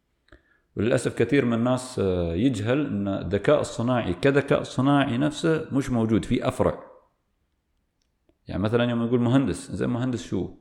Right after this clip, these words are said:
مثلًا، أنا ميكانيكال، واحد ثاني بيقول إلكتريكال، واحد إلكترو، آه،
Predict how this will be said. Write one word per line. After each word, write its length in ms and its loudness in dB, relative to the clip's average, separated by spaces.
مثلًا، 300 -8
أنا 80 0
ميكانيكال، 520 -2
واحد 160 -8
ثاني 180 -2
بيقول 260 2
إلكتريكال، 520 -2
واحد 280 -4
إلكترو، 520 0
آه، 840 -8